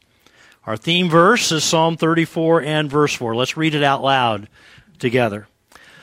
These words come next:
"I sought the Lord, and he answered me. He delivered me from all my fears."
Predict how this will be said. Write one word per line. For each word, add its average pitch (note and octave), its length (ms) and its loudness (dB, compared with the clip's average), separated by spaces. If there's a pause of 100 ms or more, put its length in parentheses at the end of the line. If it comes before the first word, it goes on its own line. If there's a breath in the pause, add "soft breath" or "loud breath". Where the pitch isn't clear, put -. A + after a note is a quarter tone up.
(160 loud breath)
"I B2+ 140 0
sought A#3 480 2
the C4+ 140 4
Lord, F#3 560 4
and F3 260 -2
he F3+ 260 -2
answered F3+ 640 0
me. B2+ 380 -2 (320 loud breath)
He F#3+ 160 0
delivered G3 640 4
me D3+ 260 2
from D#3 260 0
all F#3+ 440 4
my F#3 400 2
fears." F#3 480 0